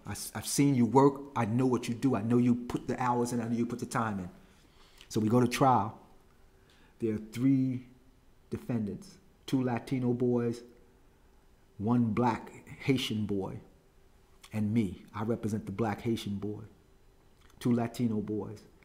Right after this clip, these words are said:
represented by two white lawyers. When it comes time for the witness who did the identification to come in, a cop, he comes in and he says, "I saw the kid, uh, bring a bag into a barbershop."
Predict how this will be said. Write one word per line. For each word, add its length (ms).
represented 400
by 120
two 180
white 320
lawyers. 420
When 100
it 80
comes 240
time 380
for 140
the 40
witness 360
who 80
did 140
the 100
identification 760
to 60
come 200
in, 180
a 40
cop, 360
he 60
comes 300
in 280
and 80
he 60
says, 220
"I 60
saw 500
the 60
kid, 560
uh, 340
bring 180
a 40
bag 420
into 300
a 40
barbershop." 640